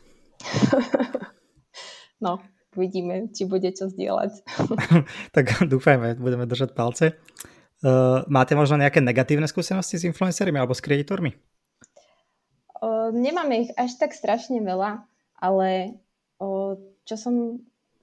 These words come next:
Speaker 1: tak rozmýšľala, tak sú to hlavne tie komunikačné veci. Že častokrát sa nám stáva, že proste ten influencer je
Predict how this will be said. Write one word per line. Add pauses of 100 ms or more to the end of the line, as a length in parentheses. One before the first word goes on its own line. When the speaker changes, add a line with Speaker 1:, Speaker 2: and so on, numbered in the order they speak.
Speaker 1:
tak
rozmýšľala,
tak (280)
sú
to
hlavne (1000)
tie
komunikačné
veci. (300)
Že
častokrát
sa
nám
stáva,
že
proste
ten
influencer
je